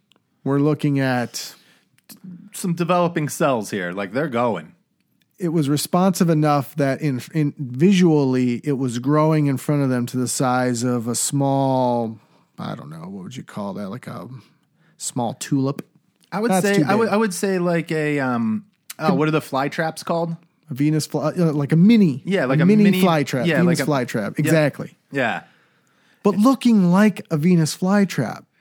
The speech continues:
Speaker 2: Yeah, kinda like a hybrid of a penis and a Venus flytrap.
Speaker 1: No brakes, no safety, no anything's going on. Everyone at this point is amused with the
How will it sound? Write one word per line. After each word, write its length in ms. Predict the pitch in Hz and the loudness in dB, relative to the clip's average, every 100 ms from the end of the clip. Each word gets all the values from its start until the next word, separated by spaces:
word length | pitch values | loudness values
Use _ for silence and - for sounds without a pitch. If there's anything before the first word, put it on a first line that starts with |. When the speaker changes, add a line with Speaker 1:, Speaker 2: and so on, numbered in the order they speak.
| _ _ _ _ _ - | _ _ _ _ _ -10
Speaker 2:
Yeah, 360 | 190 208 202 208 | -4 -2 0 -2
kinda 220 | 208 208 | -2 -2
like 180 | 196 175 | -2 -2
a 40 | |
hybrid 340 | 160 165 160 | -2 -2 -2
of 100 | 156 | -2
a 40 | 139 | -6
penis 460 | - 139 131 139 | -4 -2 -2 -4
and 80 | 127 | -6
a 40 | 120 | -4
Venus 320 | 123 117 - | -4 -6 -6
flytrap. 540 | 113 110 107 127 139 - | -6 -6 -4 -6 -6 -4
Speaker 1:
No 260 | 156 190 226 | 2 4 2
brakes, 640 | 190 196 180 143 - - - - | 4 4 4 0 -6 -12 -8 -2
no 240 | 170 202 | 2 2
safety, 600 | 190 - 196 180 - 196 | 2 2 2 2 2 4
no 300 | 175 175 185 | 4 4 4
anything's 400 | 180 175 170 160 | 4 4 2 0
going 320 | 139 156 147 | 0 2 2
on. 180 | 147 135 | 2 0
Everyone 460 | 135 143 147 147 143 | 0 0 2 2 0
at 100 | 127 | -2
this 120 | 135 | -6
point 240 | - 139 143 | -4 -2 -2
is 140 | 135 | 0
amused 680 | 156 165 233 190 135 117 135 | 2 4 4 4 2 0 -4
with 140 | 131 | -2
the 200 | 143 | -2